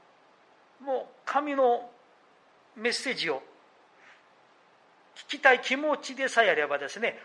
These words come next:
溢れてますよ。ね、たくさんの本が出版されていますし、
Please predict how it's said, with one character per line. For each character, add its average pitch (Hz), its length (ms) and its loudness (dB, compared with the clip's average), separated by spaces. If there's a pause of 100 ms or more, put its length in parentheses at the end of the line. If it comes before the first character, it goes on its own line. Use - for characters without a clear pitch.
(320)
溢 214 220 0
れ 370 140 -2
て 330 140 0
ま 254 120 4
す - 120 -4
よ。 - 80 -4 (440)
ね、 285 220 -4 (260)
た 185 100 -6
く - 100 -10
さ 240 240 2
ん 208 80 -2
の 180 120 0
本 202 220 2
が 165 260 2 (460)
出 214 200 -6
版 185 180 4
さ 180 140 4
れ 170 100 8
て 165 120 -2
い 160 60 2
ま 175 120 2
す 185 160 -4
し、 160 280 -8